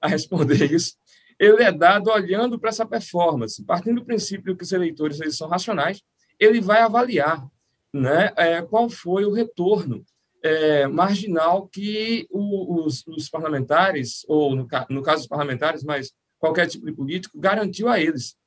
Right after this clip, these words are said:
é, é, durante o exercício do mandato. Caso eles achem satisfatório,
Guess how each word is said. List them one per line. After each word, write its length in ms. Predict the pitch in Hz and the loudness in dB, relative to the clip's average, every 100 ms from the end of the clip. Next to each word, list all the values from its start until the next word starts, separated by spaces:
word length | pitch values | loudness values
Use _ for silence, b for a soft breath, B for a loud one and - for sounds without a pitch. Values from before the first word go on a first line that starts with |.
| _ _ _ _ - | _ _ _ _ -2
é, 420 | 139 135 131 123 | 0 2 0 -2
é, 280 | 127 123 120 | 0 0 0
durante 460 | 117 185 175 196 202 | 2 2 4 2 0
o 20 | |
exercício 340 | 202 196 185 | -6 -8 -10
do 80 | 208 | -6
mandato. 480 | 208 180 123 110 _ _ _ _ _ | -4 -2 -2 -4 _ _ _ _ _
Caso 260 | 226 247 | 2 2
eles 220 | 247 226 180 | 0 -2 2
achem 260 | 175 180 | 2 0
satisfatório, 760 | 180 180 - 220 196 190 220 | -4 -4 -4 -6 0 2 2